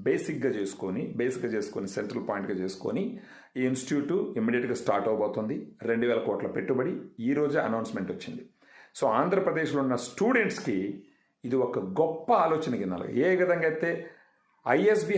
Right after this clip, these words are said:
హైదరాబాద్కు ఒక గొప్ప పేరుని తీసుకొచ్చిందో, అమరావతికి ఈ బిట్స్ పిలాని కూడా ఒక గొప్ప పేరు తీసుకొస్తుంది, అమరావతి బిట్స్ అనేసని. So దయచేసి మన ఛానల్ని సబ్స్క్రైబ్ చేయండి, లైక్ చేయండి, షేర్ చేయండి. ఆంధ్రప్రదేశ్కి మంచి జరగాలని కోరుకున్న ప్రతి వ్యక్తి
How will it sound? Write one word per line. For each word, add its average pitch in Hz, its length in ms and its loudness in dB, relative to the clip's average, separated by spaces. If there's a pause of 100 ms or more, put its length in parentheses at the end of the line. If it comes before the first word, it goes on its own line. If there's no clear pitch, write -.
హైదరాబాద్కు 156 600 2
ఒక 127 180 -2
గొప్ప 127 140 0 (100)
పేరుని 135 260 2
తీసుకొచ్చిందో, 110 480 -4 (100)
అమరావతికి 127 640 0 (380)
ఈ - 20 -2 (220)
బిట్స్ 147 260 -2 (120)
పిలాని 120 360 2
కూడా 117 160 2
ఒక 104 180 -2
గొప్ప 107 180 0 (120)
పేరు 120 240 4 (440)
తీసుకొస్తుంది, 127 500 -4 (100)
అమరావతి 131 560 4 (560)
బిట్స్ 123 280 2 (300)
అనేసని. 98 360 -2 (500)
So - 60 -4 (160)
దయచేసి 147 500 2
మన 117 100 2 (100)
ఛానల్ని 131 440 2
సబ్స్క్రైబ్ 135 400 0
చేయండి, 117 260 0
లైక్ 120 220 0
చేయండి, 113 340 0
షేర్ 131 260 2
చేయండి. 120 340 2 (760)
ఆంధ్రప్రదేశ్కి 147 600 2 (100)
మంచి 131 180 0 (100)
జరగాలని 113 540 2
కోరుకున్న 107 400 0 (100)
ప్రతి 95 320 -4
వ్యక్తి 120 340 0